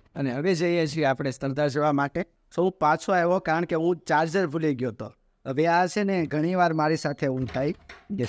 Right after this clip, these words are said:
મેં કહે છે ને લાઇટ મારે ચાલુ કરવી પડશે. So જ્યારે જ્યારે ટ્રાવેલિંગ કરો ત્યારે ચાર્જરનું ખાસ ધ્યાન રાખજો, કારણ કે ચાર્જર ભૂલાઈ જાય ને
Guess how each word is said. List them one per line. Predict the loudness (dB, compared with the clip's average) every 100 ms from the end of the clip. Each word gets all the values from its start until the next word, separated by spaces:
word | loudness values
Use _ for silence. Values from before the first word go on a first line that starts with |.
| 0
મેં | 0
કહે | 0 0
છે | 0
ને | 0
લાઇટ | 2 2 2 2
મારે | 0 0
ચાલુ | 0 0 0
કરવી | -2 -4 -4
પડશે. | -4 -6 -8 -16 _ _ _ _ _ _ _ _ -2
So | -2
જ્યારે | 0 2 2 2
જ્યારે | 0
ટ્રાવેલિંગ | 2 2 2 2 0
કરો | 0 0
ત્યારે | 0 0
ચાર્જરનું | 0 0 2 2 0 0 -2
ખાસ | 0 0 2
ધ્યાન | 0 0
રાખજો, | -2 -4 -2
કારણ | -2
કે | -2
ચાર્જર | 0 0 2 0
ભૂલાઈ | 0 0 0
જાય | 0 0
ને | -2